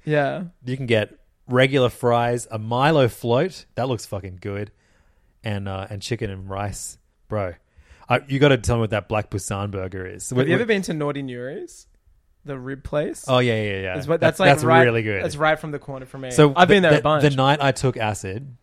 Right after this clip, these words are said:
Speaker 2: sorry, um, so the night I had shrooms in
Speaker 1: Yeah.
Speaker 2: Bali, um, uh, one of our friends, s-, like, we were, we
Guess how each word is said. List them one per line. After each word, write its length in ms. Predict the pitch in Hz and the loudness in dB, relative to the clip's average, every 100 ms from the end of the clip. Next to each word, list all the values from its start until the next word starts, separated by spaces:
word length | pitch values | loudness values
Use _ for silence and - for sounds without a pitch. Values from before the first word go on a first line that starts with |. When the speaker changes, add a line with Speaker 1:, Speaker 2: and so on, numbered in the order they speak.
| - | 0
Speaker 2:
sorry, 200 | 127 104 110 | 2 2 0
um, 280 | 110 101 110 | -4 -4 -8
so 80 | 127 | -4
the 100 | 127 | 0
night 80 | 127 | 2
I 40 | |
had 120 | 117 | 2
shrooms 560 | 104 117 107 98 101 95 | -2 -4 -4 -4 -8 -10
in 140 | 104 | -8
Speaker 1:
Yeah. 220 | 92 151 113 | -2 -2 -2
Speaker 2:
Bali, 240 | 92 110 _ _ _ _ _ _ - | -4 -10 _ _ _ _ _ _ -10
um, 360 | 107 104 101 98 _ _ _ _ - | -6 -6 -8 -14 _ _ _ _ -8
uh, 480 | 107 98 98 95 101 - _ | -6 -4 -4 -6 -10 -14 _
one 280 | 117 113 113 | -10 -4 -2
of 100 | 113 | 0
our 100 | 113 | -2
friends, 520 | 107 113 107 104 104 - | -2 -4 -6 -6 -10 -12
s-, 260 | - - | -14 -10
like, 160 | 139 107 | -6 -2
we 80 | 123 | 0
were, 80 | |
we 120 | 123 | 0